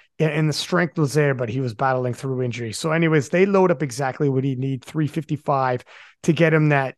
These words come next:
ten fifteen total, 'cause right now, at this point, he's resting at a thousand kilos even.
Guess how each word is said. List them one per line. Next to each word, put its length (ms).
ten 240
fifteen 560
total, 340
'cause 200
right 240
now, 400
at 100
this 160
point, 320
he's 220
resting 360
at 120
a 40
thousand 380
kilos 400
even. 340